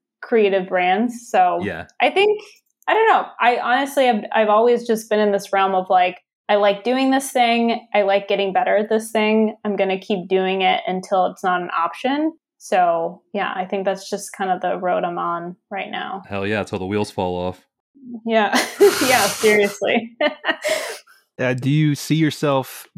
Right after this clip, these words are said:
Speaker 3: moving in a different direction in terms of, like, I don't know, like, how you approach, uh, not just, I guess, stylistically, but also, like, thematically and, and whatnot? 'Cause I, I remember early on your work, it wasn't, like,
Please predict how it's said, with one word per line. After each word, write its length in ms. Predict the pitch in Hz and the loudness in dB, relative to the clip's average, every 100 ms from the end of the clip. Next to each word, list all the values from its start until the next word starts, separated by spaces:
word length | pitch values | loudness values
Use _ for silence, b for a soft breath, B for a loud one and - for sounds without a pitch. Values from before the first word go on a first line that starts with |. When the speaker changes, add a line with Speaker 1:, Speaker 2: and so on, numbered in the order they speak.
| - - | -18 -6
Speaker 3:
moving 380 | 117 123 123 117 | -2 0 2 0
in 60 | |
a 60 | 110 | 0
different 260 | 110 107 | -2 -2
direction 600 | 90 87 98 - 139 160 175 | -2 -2 -2 -4 -6 -6 -4
in 120 | 98 | -4
terms 260 | - 101 98 | -2 -4 -4
of, 140 | 87 | -6
like, 300 | 101 85 82 - - - | -4 -4 -8 -14 -20 -12
I 140 | 82 | -8
don't 100 | 87 | -8
know, 300 | 64 58 60 | -8 -12 -12
like, 220 | 57 - - _ 57 - - | -14 -16 -18 _ -18 -16 -14
how 260 | - 90 | -8 -6
you 320 | 92 92 92 | -4 -4 -4
approach, 600 | 87 - 87 87 - - - _ _ | -4 -6 -6 -6 -10 -16 -18 _ _
uh, 140 | 82 98 | -10 -4
not 200 | 120 156 | -4 -2
just, 500 | 120 101 - - - _ - | -2 -4 -8 -14 -20 _ -12
I 80 | 104 | -6
guess, 400 | 92 - - - - | -6 -6 -10 -14 -18
stylistically, 880 | - 135 107 104 117 117 - 92 87 | -4 -2 0 -2 -4 -6 -4 -2 -2
but 120 | 87 | -2
also, 320 | 87 85 107 | -2 -2 -2
like, 200 | 92 87 - | -2 -4 -4
thematically 960 | 90 90 92 92 101 98 92 95 95 | -2 0 -2 -4 -4 -2 -2 -4 -4
and, 340 | 78 67 85 101 - | -6 -8 -10 -12 -10
and 140 | 87 | -8
whatnot? 420 | 85 82 82 82 | -6 -6 -8 -8
'Cause 400 | - 90 - - - | -10 -12 -10 -14 -12
I, 140 | 104 - | -12 -6
I 60 | |
remember 400 | 110 104 107 107 90 | -4 -2 -2 -2 -2
early 280 | 107 101 | -4 -2
on 600 | 98 104 92 92 92 71 - | -2 0 -2 -2 -4 -8 -10
your 160 | 98 | -8
work, 400 | 95 104 107 - _ _ _ - | -6 -4 -4 -6 _ _ _ -2
it 60 | |
wasn't, 280 | 220 208 170 | -2 0 -2
like, 320 | 117 101 - | -4 -6 -10